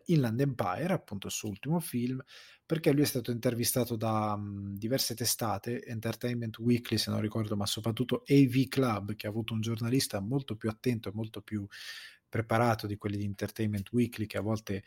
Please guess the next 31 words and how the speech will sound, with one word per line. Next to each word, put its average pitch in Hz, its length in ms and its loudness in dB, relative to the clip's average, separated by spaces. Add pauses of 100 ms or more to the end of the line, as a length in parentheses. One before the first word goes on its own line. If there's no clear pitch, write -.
(300)
dovrebbero 107 580 0
andare, 104 460 2
non 107 200 -2
lo 101 100 -4
so, 101 280 0
a 107 120 -4
raccogliere 113 580 2
l'uva 113 640 4
e 117 180 -4
non 117 320 0
a 113 80 0
intervistare 110 760 -2
registi, 147 640 0 (500)
ehm, 110 340 -2
che, - 320 0 (360)
ehm, 117 260 0
lo 151 260 4
ha, 117 300 4
ehm, 110 260 0
stuzzicato 123 800 0
un 110 100 0
po' 110 120 -2
su - 180 -2
cosa 110 240 0
stava 113 240 -2
facendo 113 400 -2
riguardo 107 360 -2
Inland 123 340 2
Empire, 120 440 2
perché 143 440 2
ora 135 520 2